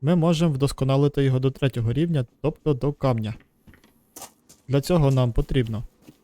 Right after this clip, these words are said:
ось такий кіт. А саме це бетономішалка. Розміщуємо нам де потрібно.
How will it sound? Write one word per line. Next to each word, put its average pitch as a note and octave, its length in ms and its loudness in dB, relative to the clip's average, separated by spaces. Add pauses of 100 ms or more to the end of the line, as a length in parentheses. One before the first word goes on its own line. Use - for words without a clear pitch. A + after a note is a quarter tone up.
(2750)
ось D3+ 140 0
такий C3 280 -4
кіт. G#3 220 -4 (3000)
А A#2+ 80 -2
саме F3 460 2
це D#3 480 0
бетономішалка. C#3 1040 -2 (1400)
Розміщуємо C3+ 680 0
нам A2+ 220 -6
де B2 140 -2
потрібно. B2 540 -4